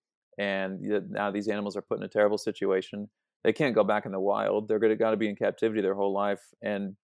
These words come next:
man, when I go, yeah, I, I bet at these rescues, when you see primates,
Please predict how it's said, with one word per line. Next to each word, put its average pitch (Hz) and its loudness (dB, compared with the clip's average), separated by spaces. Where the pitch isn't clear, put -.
man, 135 -4
when 120 0
I 120 4
go, 117 4
yeah, 117 -2
I, 120 0
I 123 8
bet 135 8
at 123 4
these 120 2
rescues, 123 2
when 117 -4
you 120 -4
see 123 -2
primates, 110 -2